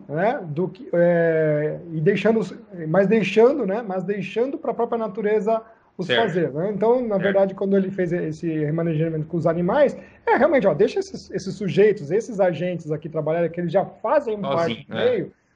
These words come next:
Speaker 1: do que você ficar pondo lá milimetricamente, né? O ser humano
Speaker 2: Sim.
Speaker 1: quer fazer o quê? Põe um metro, um metro, um metro. Não é padrão da natureza fazer isso,
Speaker 2: É.
Speaker 1: né?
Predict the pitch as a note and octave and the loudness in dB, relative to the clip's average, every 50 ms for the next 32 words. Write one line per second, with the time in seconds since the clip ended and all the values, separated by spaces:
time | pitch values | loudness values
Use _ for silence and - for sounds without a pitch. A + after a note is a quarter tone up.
0 | _ - F#3+ F#3+ A3+ G#3 G3 - G#3+ G#3+ - A3+ A3 A3 - A3+ G#3+ A3 G3+ G3 | _ -18 -16 -12 -10 -8 -6 -6 -6 -4 0 -2 -2 0 0 -2 0 0 2 4
1 | G3 F#3+ F3+ - - - - - G3+ A3+ C#4+ D4 C#4+ C4+ B3 A#3 A3+ A#3 - - | 4 2 2 0 -8 -16 -14 -10 -6 -4 -2 -2 -2 -2 -2 -2 -2 -4 -4 -4
2 | C#4 - - - - A3 G3 G3+ A3 A#3+ B3 - G#3+ G#3 A3 - F3+ F3+ F3 F3 | -6 -6 -6 -4 -2 0 2 2 2 2 2 0 -2 -2 -2 0 0 -2 -2 0
3 | F3+ G#3+ G3+ G#3 A3 A3+ A#3 A3+ A3+ - C4 G3+ G#3 A3+ G#3+ G3+ - - F#3 F#3+ | 0 0 0 2 2 2 2 2 0 0 2 2 2 2 2 2 2 2 2 2
4 | G#3 G#3+ G#3 G3+ G#3 A3+ A#3 - F#3 F#3+ F#3+ F3+ G3 G#3 G#3+ G#3 G3+ F#3+ F#3+ G#3+ | 2 0 0 0 0 0 0 -2 -4 -4 -2 0 2 2 2 0 0 -2 -2 -2
5 | A#3 A#3 - - - - _ - - A#4+ F#4+ - - G#3+ A3 A#3+ A#3+ B3 D4+ D4+ | -2 -4 -10 -18 -18 -18 _ -14 -12 -12 -12 -10 -4 0 2 4 6 6 6 6
6 | - G3 G3+ A3 G#3+ G#3+ G3 G3 F#3 F#3 - F#3 F#3 F3+ D3+ E3 G3 E3 F3 D3+ | 4 4 4 4 2 4 4 2 2 0 -2 -4 -6 -4 -4 -4 -4 -4 -4 -6
7 | D3+ - _ _ _ _ _ _ _ _ _ _ _ - - A2+ G2+ - - G3 | -8 -12 _ _ _ _ _ _ _ _ _ _ _ -10 -6 -6 -6 -4 -6 -6
8 | C#4 F4+ | -8 -10